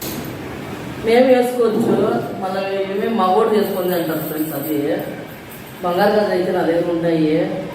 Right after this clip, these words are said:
వేసుకొని ఏందో నాకు మాదిరి ఫ్రెండ్స్ వేసుకోవాలంటే, అన్ని బంగారు వేసుకోవాలంటే ఏంది పాత అయిపోతుంది, మళ్ళీ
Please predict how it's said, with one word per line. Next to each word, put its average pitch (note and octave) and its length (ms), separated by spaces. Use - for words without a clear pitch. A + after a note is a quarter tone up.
వేసుకొని C#4 460
ఏందో C#4 180
నాకు A#3+ 240
మాదిరి A#3 320
ఫ్రెండ్స్ G#3+ 280
వేసుకోవాలంటే, G3 640
అన్ని F3 180
బంగారు F3 300
వేసుకోవాలంటే E3 600
ఏంది G#3 200
పాత G#3 200
అయిపోతుంది, F#3 600
మళ్ళీ F#3 160